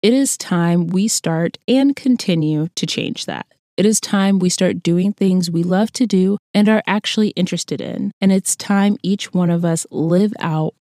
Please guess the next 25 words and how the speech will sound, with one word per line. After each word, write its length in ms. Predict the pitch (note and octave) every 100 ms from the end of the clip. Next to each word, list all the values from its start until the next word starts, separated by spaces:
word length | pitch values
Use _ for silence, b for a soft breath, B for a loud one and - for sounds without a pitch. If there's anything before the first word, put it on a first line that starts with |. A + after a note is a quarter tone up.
| -
our 240 | D3 D#3 D3+
purpose. 680 | - E3 - - - - - -
I 160 | F#3 G#3
totally 580 | - - E3 E3+ A3 C4
get 200 | G3+ F3
it. 160 | F3+ -
You 120 | E3+
may 240 | D#3+ D#3
be 140 | F#3 G3+
thinking, 560 | F#3 F#3+ F3 F3 E3+ _ -
"Lenny, 420 | F3 E3+ - F#3+ -
listen, 480 | F#3+ - A#2 - - -
girl, 380 | A3 A#3+ A#3+ - -
I 80 | G#3+
love 400 | A3+ A#3 A#3+ A3+
the 80 |
sentiment, 680 | A3+ A3+ G#3 - E3+ - - _ -
but 160 | F3
not 280 | F3+ G3 -
everyone 540 | - F#3 G3 F#3+ F#3 F#3
can 400 | - F3 E3+ E3+
live 160 | F#3+
out 200 | F#3+ F#3+
their 140 | - F3+
purpose." 720 | - E3+ - C3+ F#3+ -